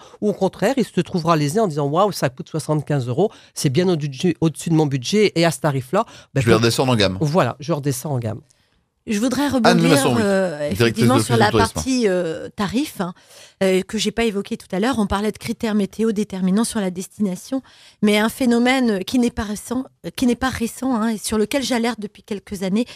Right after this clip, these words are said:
Speaker 3: c'est le tarif, tout compris dans un séjour quand on vient sur l'île Dieu.
Speaker 2: Mhm.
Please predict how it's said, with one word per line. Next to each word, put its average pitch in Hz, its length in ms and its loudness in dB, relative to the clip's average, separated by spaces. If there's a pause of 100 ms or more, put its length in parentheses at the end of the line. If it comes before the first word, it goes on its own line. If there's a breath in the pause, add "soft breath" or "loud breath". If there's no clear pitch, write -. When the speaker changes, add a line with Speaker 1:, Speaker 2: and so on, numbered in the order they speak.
(380 loud breath)
Speaker 3:
c'est 240 120 0
le 220 60 -2
tarif, 226 580 -4 (140)
tout - 80 -8
compris 240 400 0
dans 226 160 2
un 220 80 0
séjour 226 480 -4
quand 202 200 -6
on 185 180 -4
vient 196 240 -2
sur 220 200 -4
l'île 202 200 -2
Dieu. - 180 -12 (180)
Speaker 2:
Mhm. 110 160 0